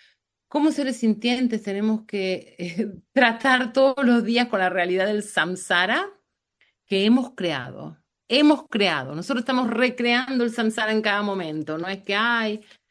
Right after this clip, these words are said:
el samsara está ahí", me, no es un lugar, es la creación de mi,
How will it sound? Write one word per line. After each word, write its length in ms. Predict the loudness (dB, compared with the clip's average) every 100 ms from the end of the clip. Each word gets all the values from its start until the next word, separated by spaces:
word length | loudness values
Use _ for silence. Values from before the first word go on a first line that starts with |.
| _ -10
el 140 | -8
samsara 540 | -4 -4 -4 0 0 0
está 240 | -4 -2
ahí", 340 | 0 2 2 2
me, 200 | 0 -4
no 260 | -2 0
es 140 | 0 0
un 120 | 0
lugar, 400 | 0 0 0 0
es 100 | -2
la 160 | -2 0
creación 760 | 0 2 0 -4 -6 -4 -2
de 60 | -2
mi, 160 | -4